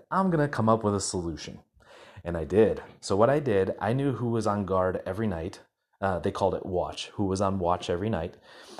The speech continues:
And I would go up to them and I'd be like, "Hey, wake me up fifteen minutes before." I think,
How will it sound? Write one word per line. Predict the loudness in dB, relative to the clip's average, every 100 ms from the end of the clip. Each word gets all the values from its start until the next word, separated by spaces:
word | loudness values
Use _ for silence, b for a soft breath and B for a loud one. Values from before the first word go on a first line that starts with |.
| -10
And | -4 0 0 -2 -2
I |
would | -2
go | 0
up | -2
to | 0
them | 0 -2 -4 -8
and | -6
I'd | -2
be | 0
like, | 0 2
"Hey, | 0 0 -8 _ -4
wake | -2 0
me | 0
up | 0 -2
fifteen | -6 -4 -4 -6 -6 -2 -2
minutes | -2 -4 -10
before." | -14 -8 -8 -6 -6
I |
think, | -4 -6